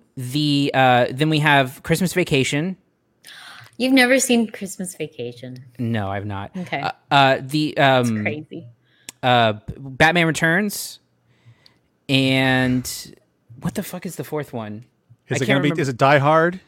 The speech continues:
Speaker 1: No, it's
Speaker 2: Yeah,
Speaker 1: not
Speaker 2: that's
Speaker 1: Die
Speaker 2: what I was
Speaker 1: Hard.
Speaker 2: thinking.
Speaker 1: It's, um, uh, oh, um, I can't remember. Sorry.
Speaker 3: I, look, I'm not a big fan of this, um,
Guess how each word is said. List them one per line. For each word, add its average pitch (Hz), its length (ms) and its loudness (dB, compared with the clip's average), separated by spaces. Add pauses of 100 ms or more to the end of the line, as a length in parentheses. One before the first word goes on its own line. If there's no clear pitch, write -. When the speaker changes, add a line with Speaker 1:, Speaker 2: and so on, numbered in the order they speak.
(200)
Speaker 1:
No, 151 360 6
it's 151 80 4
Speaker 2:
Yeah, 170 60 2
Speaker 1:
not 175 60 4
Speaker 2:
that's 185 120 2
Speaker 1:
Die 139 80 4
Speaker 2:
what 135 80 4
I - 60 2
was 117 60 2
Speaker 1:
Hard. 107 280 0
Speaker 2:
thinking. 165 180 -12 (320)
Speaker 1:
It's, 139 340 -4
um, 123 680 0 (1200)
uh, 143 320 2
oh, 131 360 2
um, 113 520 -2 (180)
I 127 120 -6
can't 131 160 -6
remember. 101 320 -8 (160)
Sorry. 104 360 -4 (340)
Speaker 3:
I, 170 220 -6
look, 151 480 0
I'm 170 380 6
not 147 280 6
a 156 60 -4
big 127 180 2
fan 123 380 0
of 113 140 -4
this, 110 400 -2
um, 104 420 2